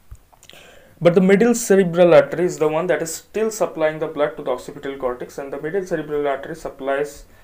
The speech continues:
the blood in an area from where our central vision or the macular vision gets controlled. So in case of a posterior cerebral artery occlusion,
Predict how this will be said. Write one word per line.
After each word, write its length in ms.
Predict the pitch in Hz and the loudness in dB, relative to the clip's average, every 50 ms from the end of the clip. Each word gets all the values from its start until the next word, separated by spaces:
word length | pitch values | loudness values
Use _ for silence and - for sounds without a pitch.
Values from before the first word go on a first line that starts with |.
| _ _ _ _ - - | _ _ _ _ -14 -12
the 80 | 147 | -12
blood 400 | 143 135 135 143 151 147 - - - | -8 -4 -2 -2 -2 -2 -6 -10 -8
in 140 | 151 156 160 | -6 -4 -2
an 140 | 160 147 - | -2 -2 0
area 460 | 151 156 156 151 143 139 - - - - - - - - - _ _ _ _ _ - - _ - - - - - - - - - - - - - | 0 0 2 2 2 0 0 -2 -4 -12 -18 -20 -20 -20 -20 _ _ _ _ _ -20 -20 _ -20 -20 -20 -20 -20 -20 -20 -20 -20 -20 -20 -20 -20
from 580 | - - - - - - - 151 143 143 147 147 | -20 -20 -20 -20 -18 -2 4 6 6 6 6 4
where 380 | 147 147 147 143 139 139 - - - - - - - - - - - - | 6 8 8 8 8 6 2 -6 -20 -20 -20 -20 -20 -20 -20 -6 2 6
our 220 | 135 147 156 160 | 8 8 8 6
central 480 | 160 - - 170 170 175 175 - 196 190 | 4 2 -2 -2 -2 -2 -2 -2 -2 -2
vision 360 | 180 175 170 165 - 185 175 | -2 -4 -8 -6 -6 -6 -6
or 80 | 165 151 | -4 -4
the 120 | 160 156 | -4 -4
macular 640 | 156 143 131 - - - - 196 196 190 185 170 156 | -4 -4 -4 -6 -6 -8 -8 -6 0 0 0 0 0
vision 440 | 147 143 139 - - 143 156 185 - - - - - - - - - - | -2 -8 -10 -8 -10 -10 -10 -12 -14 -20 -20 -20 -20 -20 -20 -20 -8 -4
gets 260 | 147 151 151 - - | -4 -2 -2 -4 -4
controlled. 640 | - 156 139 139 139 143 160 151 127 127 - - - - - - - - - - - - - - - - - - - - - - - - - - | -4 -4 -6 -6 -2 2 4 4 4 2 0 -8 -16 -20 -20 -20 -20 -20 -20 -20 -20 -20 -20 -20 -20 -20 -20 -20 -20 -20 -20 -18 -20 -20 -20 -10
So 140 | - - 156 | -4 -2 0
in 100 | 156 156 | 0 2
case 220 | - 180 185 185 202 | 4 4 4 4 4
of 120 | 196 202 | 2 2
a 60 | 190 | 0
posterior 580 | 190 - - 175 180 - - 214 214 202 202 196 | -2 -2 -4 -6 -4 0 0 2 2 4 2 0
cerebral 540 | 196 - 151 147 143 147 151 151 147 139 - - | 0 0 -2 0 0 0 0 0 -2 -2 -2 2
artery 300 | 135 135 135 - 143 139 | 2 2 2 2 0 0
occlusion, 600 | 135 120 120 - - 123 127 127 - 147 156 180 | 0 0 -2 -4 -6 -6 -6 -6 -6 -8 -8 -8